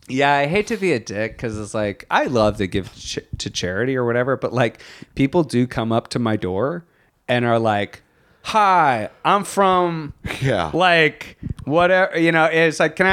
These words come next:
Speaker 1: have five bucks?" Uh, you know, and it's
Speaker 2: Yeah.
Speaker 1: like, it's so clearly a scam. And the last guy I told, I was like, "'Cause it's clearly a scam." Like, I was just telling him, I was like, "This,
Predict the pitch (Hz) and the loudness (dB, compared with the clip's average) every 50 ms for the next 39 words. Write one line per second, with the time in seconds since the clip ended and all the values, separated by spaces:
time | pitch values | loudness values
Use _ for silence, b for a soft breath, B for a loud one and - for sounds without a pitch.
0 | 190 190 185 185 - 202 196 180 156 185 185 185 170 - - - - - - - | 4 4 2 2 2 2 2 2 2 2 0 0 0 -2 -2 -2 -2 -2 -4 -6
1 | - 170 170 175 175 175 - 170 170 170 160 - - 202 185 - - - b b | -2 0 2 2 0 0 0 2 2 2 2 2 2 2 0 0 -4 -14 b b
2 | b b b b b b b b b _ _ - 185 202 202 202 - - - 220 | b b b b b b b b b _ _ 0 0 0 0 -2 -8 -4 0 2
3 | 220 220 220 208 - - - 180 175 180 190 196 190 165 160 - - 139 127 127 | 2 2 2 0 -4 -4 -2 0 2 2 2 2 0 0 0 0 -2 0 0 0
4 | 139 151 160 165 - 151 151 151 151 147 143 156 175 - - 180 180 170 139 127 | 0 -2 -4 -4 -4 -4 -2 0 2 2 2 2 2 0 0 2 2 2 2 0
5 | - 160 170 160 135 123 120 120 120 123 135 123 123 - - 233 240 233 254 262 | 0 0 0 2 0 0 -2 -4 -2 -2 -2 -2 -2 -4 -6 -6 -6 -6 -8 -10
6 | - - - - - 285 311 339 359 359 370 381 370 359 - - 320 330 381 415 | -10 -12 -14 -6 -4 -2 -2 0 0 2 2 2 2 0 -2 -2 0 2 2 2
7 | 415 359 220 135 131 135 143 156 170 180 175 165 180 165 - 170 143 147 165 190 | 2 2 0 2 2 2 2 4 2 0 0 -2 -6 -4 0 0 2 2 2 2
8 | 202 202 190 185 175 202 196 196 185 - - - 180 190 247 262 220 - - | 2 2 0 0 2 2 2 2 0 -4 -12 -4 -2 -2 -2 -2 -4 -10 -20